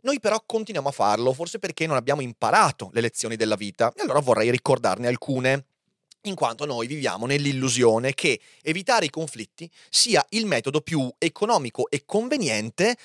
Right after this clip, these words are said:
rispetto invece a gestire i conflitti, affrontarli, quando sembra che ancora non ce ne sia il bisogno. Ma questo è un grave errore, perché il costo di un conflitto non gestito per tempo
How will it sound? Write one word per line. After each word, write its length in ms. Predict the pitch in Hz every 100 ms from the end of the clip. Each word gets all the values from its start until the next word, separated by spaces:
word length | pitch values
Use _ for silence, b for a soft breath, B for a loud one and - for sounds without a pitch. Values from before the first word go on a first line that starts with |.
| B B
rispetto 400 | 262 - 151 285
invece 540 | 330 113 - 220 196
a 580 | 113 151 170 143 135 127
gestire 480 | 131 143 - - 135
i 20 |
conflitti, 380 | 123 110 - 113
affrontarli, 920 | 127 - 151 135 247 226 113 107 117
quando 880 | - 165 214 208 175 165 151 143 120 -
sembra 720 | - - 131 185 185 180 165
che 160 | -
ancora 400 | 127 117 - 160
non 120 | 160 131
ce 120 | 123
ne 60 | 127
sia 100 | 175
il 80 |
bisogno. 540 | 139 170 220 120 117 113 b b b -
Ma 100 | 156
questo 240 | 233 170
è 20 |
un 100 | 151
grave 340 | 131 170 196 120
errore, 500 | 113 185 120 107 127
perché 240 | 160 240
il 180 | 254 -
costo 540 | - 160 - - 110 104
di 120 | 127
un 160 | 170
conflitto 500 | - 208 196 127 -
non 160 | 131 202
gestito 300 | 165 143 120
per 160 | 113 -
tempo 500 | 87 87 - 139